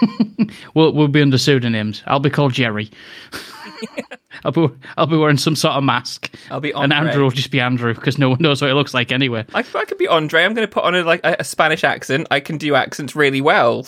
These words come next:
Speaker 2: <laughs> I say sarcastically. <laughs>
Speaker 1: I have to take accents back to the shop I bought them from 'cause I'm crap at every one
Speaker 2: I'm
Speaker 1: of them.
Speaker 2: terrible. I'll just put, I'll just put, like, I was gonna say, I'm gonna p-, I'm so used, I'm so not used to having facial hair. I was about to say, "I'll put a mustache on <laughs> and put on a Spanish."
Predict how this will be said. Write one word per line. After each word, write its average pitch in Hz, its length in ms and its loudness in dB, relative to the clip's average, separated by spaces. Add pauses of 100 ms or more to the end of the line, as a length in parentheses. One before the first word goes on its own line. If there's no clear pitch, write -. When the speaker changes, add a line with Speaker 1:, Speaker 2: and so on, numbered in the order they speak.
Speaker 2:
<laughs> - 120 -8
I 147 60 0
say 127 280 -2
sarcastically. - 1040 -6 (1300)
<laughs> - 260 -10 (840)
Speaker 1:
I 131 60 0
have 151 140 0
to 202 80 2
take - 240 0
accents 143 400 -4
back - 220 0
to 139 80 -8
the 131 60 -2
shop 127 280 -6
I 113 40 -2
bought 113 260 -2
them 131 100 -4
from 123 200 -2
'cause - 120 -6
I'm 113 100 -6
crap - 320 -4
at 113 60 -6
every 113 220 -4
one 117 100 -6
Speaker 2:
I'm 117 60 -4
Speaker 1:
of 110 60 -8
them. 131 80 -8
Speaker 2:
terrible. 110 380 -6 (260)
I'll 165 120 2
just 214 180 -2
put, - 160 2
I'll 165 140 4
just 202 180 -2
put, - 160 2
like, 143 180 2
I 151 60 2
was 143 80 -4
gonna 185 120 0
say, 143 120 0
I'm 127 80 -2
gonna 131 180 -2
p-, - 80 -20 (300)
I'm 165 140 0
so - 100 2
used, 202 280 2
I'm 170 100 0
so 180 200 0
not 190 140 -2
used 180 220 -4
to 160 40 -8
having 156 320 -2
facial 165 380 0
hair. 127 240 0
I - 60 -2
was 127 100 2
about 143 180 2
to - 60 -6
say, 135 180 0
"I'll 127 100 -2
put 151 240 -2
a - 20 -4
mustache 135 480 -2
on 139 200 2
<laughs> - 20 -6
and 196 500 -4
put - 180 -12
on 196 60 -4
a - 40 -20
Spanish." - 340 -2